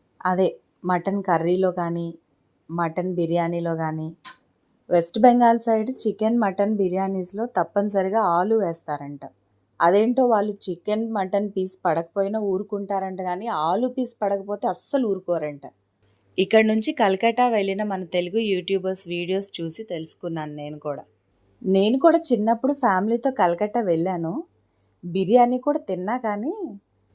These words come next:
only పీసెస్ మీద మాత్రమే కాన్సన్ట్రేట్ చేశాను. నేను ఆలూని గమనించలేదు అసలు.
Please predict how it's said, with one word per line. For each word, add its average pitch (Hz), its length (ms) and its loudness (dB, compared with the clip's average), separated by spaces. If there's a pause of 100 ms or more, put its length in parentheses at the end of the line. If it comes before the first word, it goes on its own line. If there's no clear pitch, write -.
only 247 320 8
పీసెస్ 269 580 2
మీద 254 160 4
మాత్రమే 240 540 0
కాన్సన్ట్రేట్ 180 800 -2
చేశాను. 165 320 -4
నేను 180 220 -6
ఆలూని 202 420 -2 (100)
గమనించలేదు 170 680 -6
అసలు. - 260 -18